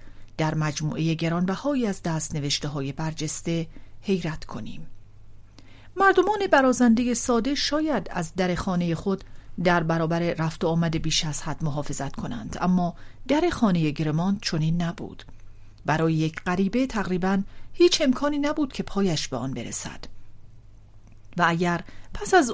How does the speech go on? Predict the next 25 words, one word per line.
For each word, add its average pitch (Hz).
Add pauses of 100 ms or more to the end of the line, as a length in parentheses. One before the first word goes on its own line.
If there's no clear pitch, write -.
عمری 294
سر 208
و 190
کار 214
دوشس 185
با 180
غریبه‌ای 175
می‌افتاد، 196 (380)
حتی 165
در 175
ذهنش 269
نمی‌گنجید 175
که -
درباره 165 (420)
امتیاز 294
اجتماعی 180
ناشی 165
از 156
او 233
برای 156
خودش -
فکر -
کند، - (680)
چون 180
امتیاز 170